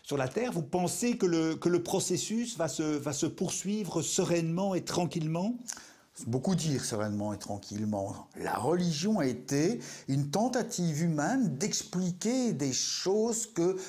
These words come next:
Speaker 2: l'homme ne parvenait pas à maîtriser. Le développement de la connaissance rationnelle, de la science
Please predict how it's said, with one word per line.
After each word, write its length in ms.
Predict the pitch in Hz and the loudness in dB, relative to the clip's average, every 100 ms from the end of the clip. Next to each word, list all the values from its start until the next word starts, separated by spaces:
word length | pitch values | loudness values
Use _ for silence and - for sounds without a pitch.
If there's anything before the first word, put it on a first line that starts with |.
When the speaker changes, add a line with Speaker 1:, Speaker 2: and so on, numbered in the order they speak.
| - | -4
Speaker 2:
l'homme 480 | 139 147 202 233 202 | 2 4 4 4 4
ne 100 | 156 | 2
parvenait 600 | 143 180 165 151 151 143 | 0 -2 0 0 0 0
pas 260 | 143 147 131 | 0 0 0
à 40 | |
maîtriser. 640 | 131 123 - 117 113 113 113 - - | 0 -4 -6 -4 -2 -4 -6 -14 -8
Le 540 | 127 135 131 127 123 127 | -2 0 0 0 0 -2
développement 720 | - 131 117 127 - 170 165 | -2 -2 0 -2 0 0 0
de 100 | 135 | 0
la 120 | 113 | -2
connaissance 800 | 110 170 156 165 - - 190 170 | -2 0 2 0 0 0 0 0
rationnelle, 640 | - 135 151 170 175 170 139 | -2 -2 0 0 2 2 2
de 80 | 120 | 2
la 140 | 165 | 0
science 600 | 170 165 156 120 - - | 0 -2 -2 -4 -8 -14